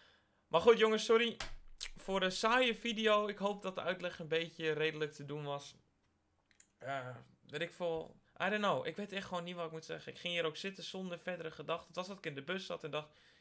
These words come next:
"Ik wil even aan iedereen uitleggen wat er aan de hand is." Er is niks aan de hand, ik leef nog. Eh, ja, ik heb nog contact met Roy. Ja, ik heb nog contact met iedereen. En ja, ik ben nog steeds stom en een nerd. En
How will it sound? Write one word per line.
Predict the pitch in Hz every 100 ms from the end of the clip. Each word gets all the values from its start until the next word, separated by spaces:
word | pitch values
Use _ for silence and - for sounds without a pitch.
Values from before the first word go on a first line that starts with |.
| _
"Ik | - 147
wil | 143
even | 139 131
aan | 127
iedereen | 127 123
uitleggen | 120 123 - -
wat | -
er | 127
aan | -
de |
hand | - -
is." | - -
Er |
is | 139
niks | 208
aan | 214
de | 185
hand, | 170
ik | 160
leef | 180 180
nog. | 165 - _ _ - _ _ _ _ _ -
Eh, | 127 123
ja, | 135
ik | 156 156
heb | 156
nog | 160
contact | - 151 151 147
met | 143
Roy. | 127 123
Ja, | 123 127 -
ik | 127
heb | 135
nog | 143 -
contact | - 135 135
met | 127
iedereen. | 135 123 120 117 117 120 - - _ _ _
En | 135 123
ja, | 120 117 113
ik | - 113
ben | 117
nog | 123
steeds | 123 131 120 - - _ _
stom | - - 143 127 123
en | 120 120 123 127 - _ _ _
een | -
nerd. | 127 127 123 123
En | 127 120 120 123